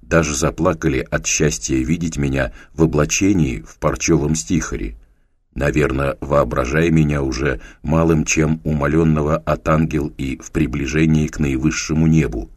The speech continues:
Оттуда уже буду мочь кое-что и с родственником своим скопнуть на землю.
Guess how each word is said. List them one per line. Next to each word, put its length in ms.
Оттуда 500
уже 400
буду 300
мочь 260
кое-что 680
и 300
с 120
родственником 760
своим 500
скопнуть 580
на 100
землю. 480